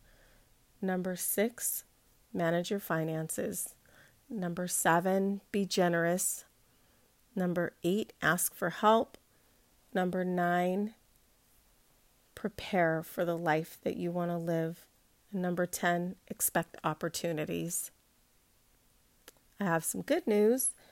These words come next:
The Facebook group remodel is almost complete. Thank you for hanging in with me. It's gonna be very community-based, sharing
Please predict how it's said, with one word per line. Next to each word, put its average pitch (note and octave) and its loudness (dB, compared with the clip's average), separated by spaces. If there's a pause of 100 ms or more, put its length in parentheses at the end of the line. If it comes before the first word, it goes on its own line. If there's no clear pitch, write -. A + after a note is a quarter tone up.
(1700)
The A#3 6
Facebook A3+ 6
group B3+ -2
remodel A3 4 (220)
is C4 0
almost B3 2
complete. G#3+ 0 (100)
Thank F#3+ 2
you A3 0
for G#3+ -4
hanging G3+ 2
in F#3 0
with G3 -8
me. G#3+ 0
It's - -4
gonna G3 0
be G3+ 0
very F3+ 4 (600)
community-based, F3 0 (100)
sharing F3 2